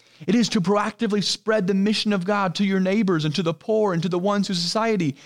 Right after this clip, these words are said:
and sometimes even the church, has tossed out, and to see each person as someone made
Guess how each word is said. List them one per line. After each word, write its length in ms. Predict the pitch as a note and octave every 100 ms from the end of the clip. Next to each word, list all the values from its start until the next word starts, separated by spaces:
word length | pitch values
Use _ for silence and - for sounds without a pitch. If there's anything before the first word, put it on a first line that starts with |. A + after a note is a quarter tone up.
| -
and 220 | D3 D3 B2+
sometimes 640 | G#3 B3 A#3 A#3 A3+ F3+ -
even 320 | G#3 A3+ A#3
the 80 | A3+
church, 460 | - A3+ D#3 -
has 160 | E3+ D3+
tossed 340 | E3+ C#3 -
out, 340 | - F#3+ - - _ - -
and 120 | F#3+ F#3+
to 80 |
see 280 | F#3 A3 G#3
each 260 | A#3+ B3 -
person 360 | - A#3 - G3+
as 100 | -
someone 460 | G3+ F#3 E3+ D#3
made 400 | G3 A#3 A#3+ G#3+